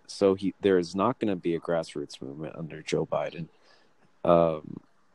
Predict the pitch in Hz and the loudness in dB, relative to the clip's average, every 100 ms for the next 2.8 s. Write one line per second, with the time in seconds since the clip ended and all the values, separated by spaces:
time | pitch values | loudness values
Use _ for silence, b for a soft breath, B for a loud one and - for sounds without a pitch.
0 | _ 95 95 95 104 - 92 _ - 95 | _ -4 0 0 0 -2 -6 _ -8 -4
1 | 87 90 90 - 90 - 87 85 82 80 | -2 -4 -4 -6 -8 -6 -6 -6 -10 -12
2 | - - 85 80 82 80 80 | -12 -6 -6 -6 -4 -2 -2